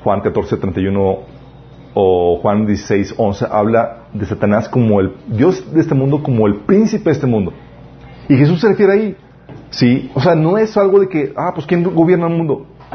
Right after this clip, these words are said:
Eh, es el, Satanás el que gobierna. De hecho, Lucas cuatro, del cinco al seis, ¿se acuerdan de la, de la tentación de Satanás a Jesús? Que le dice,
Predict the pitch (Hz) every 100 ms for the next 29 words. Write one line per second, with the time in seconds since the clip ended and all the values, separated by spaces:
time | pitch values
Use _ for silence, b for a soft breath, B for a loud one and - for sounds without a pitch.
0 | - - 98 92 87 82 - - - -
1 | - - - - - - - - - -
2 | 104 - - - - - 107 156 151 101
3 | 92 92 104 - 185 - - B B 147
4 | 156 202 202 151 147 156 135 131 135 131
5 | 131 127 135 143 123 117 - 104 90 104
6 | 98 - 110 123 - B B B - 113
7 | 113 104 101 98 - - - 101 104 120
8 | 110 101 - - - - - B B -
9 | 139 135 123 -